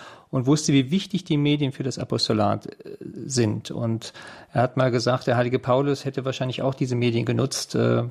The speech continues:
er ist damals auf die Agora in, in Athen gegangen und hat dort, äh, gepredigt und, äh, Christus verkündet. Und er hätte sicherlich die modernen Medien genutzt. Und er war sozusagen der Papst,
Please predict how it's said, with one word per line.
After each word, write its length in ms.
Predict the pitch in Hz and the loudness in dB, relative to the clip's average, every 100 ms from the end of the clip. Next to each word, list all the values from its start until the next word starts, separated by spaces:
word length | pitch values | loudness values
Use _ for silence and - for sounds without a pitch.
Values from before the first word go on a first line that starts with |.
| - | -4
er 140 | 131 | -4
ist 160 | 131 - | -2 0
damals 220 | 123 127 | -2 -2
auf 80 | - | -2
die 120 | - | 0
Agora 540 | 127 123 120 131 139 147 | 2 2 4 2 2 -2
in, 480 | 127 117 120 117 - | -6 -6 -4 -4 -6
in 260 | 135 113 | -4 -4
Athen 300 | 120 - 139 | 0 2 2
gegangen 320 | 131 131 131 127 | 2 -2 -2 -2
und 120 | 117 | -4
hat 140 | 123 | -2
dort, 300 | 117 127 - | -2 -2 -6
äh, 200 | 135 127 | -6 -4
gepredigt 500 | 131 - 135 139 135 | -4 0 0 0 -2
und, 200 | 131 127 | -4 -4
äh, 180 | - 147 | -4 -2
Christus 360 | - 147 135 - | -2 -2 0 0
verkündet. 440 | 131 143 135 131 | 2 2 2 0
Und 120 | 127 | 0
er 60 | 123 | 0
hätte 140 | 127 | 0
sicherlich 300 | 123 131 120 | 0 0 0
die 80 | 127 | 0
modernen 380 | 123 113 117 113 | 0 2 2 2
Medien 260 | 117 117 | 0 0
genutzt. 420 | 117 107 107 - - - - - - _ | 0 -2 -4 -10 -12 -12 -12 -14 -18 _
Und 380 | 139 139 135 - _ _ _ _ _ | 2 2 -2 -12 _ _ _ _ _
er 160 | - 151 | -2 0
war 100 | 156 | 0
sozusagen 320 | 143 139 139 | 0 -2 0
der 120 | 131 | 0
Papst, 440 | 127 135 139 - | -2 -4 -4 -6